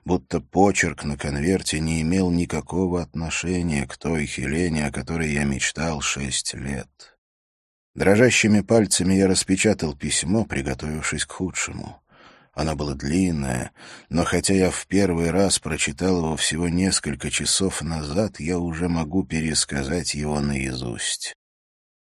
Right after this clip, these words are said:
"Дорогой Юрия, я тебя люблю. Неудивительно, что я буду любить тебя до самой смерти,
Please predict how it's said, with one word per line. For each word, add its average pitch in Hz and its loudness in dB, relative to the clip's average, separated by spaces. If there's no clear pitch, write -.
"Дорогой 95 4
Юрия, 69 0
я 69 -6
тебя 64 -4
люблю. 65 -6
Неудивительно, 82 2
что - -2
я 80 0
буду 85 0
любить 82 2
тебя 87 0
до 82 -2
самой 87 0
смерти, 85 0